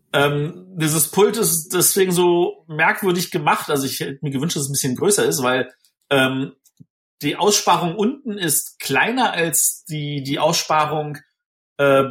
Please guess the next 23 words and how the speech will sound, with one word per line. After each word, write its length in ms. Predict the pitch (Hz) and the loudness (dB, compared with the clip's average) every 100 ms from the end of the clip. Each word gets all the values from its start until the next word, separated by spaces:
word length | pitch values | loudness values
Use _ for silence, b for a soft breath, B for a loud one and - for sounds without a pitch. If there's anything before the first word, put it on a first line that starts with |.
| 113 | -4
die, 600 | 139 139 135 127 131 _ | -4 -2 0 -2 -4 _
die, 260 | 131 123 127 | 0 2 4
äh, 340 | - 117 123 | 2 0 2
Hütten 320 | 190 202 202 | 0 0 -2
machen. 320 | 196 196 277 320 | 0 0 0 -2
Also 180 | 147 | -2
die 140 | 139 131 | -2 -4
können 180 | 175 151 | -2 -2
nicht 160 | 135 | -2
gerade 180 | 127 131 | 0 2
drin 120 | 143 | 2
stehen, 220 | 139 185 147 | -2 -2 0
sondern 220 | 135 131 | -2 0
die 180 | 123 120 | -2 -2
muss 320 | 147 - - | 0 0 0
man 140 | 127 | 0
so 60 | 127 | 0
ein 60 | |
bisschen 240 | 123 123 107 | -2 -2 -2
wegklappen. 560 | - - 104 147 247 - _ _ _ _ _ | -4 -2 -4 -4 -10 -12 _ _ _ _ _
Und, 520 | - 160 147 - - | -4 -2 -4 -10 -6
äh, 480 | 185 151 147 147 139 - | 2 6 6 6 2 -6
die, 200 | 156 151 | -10 -10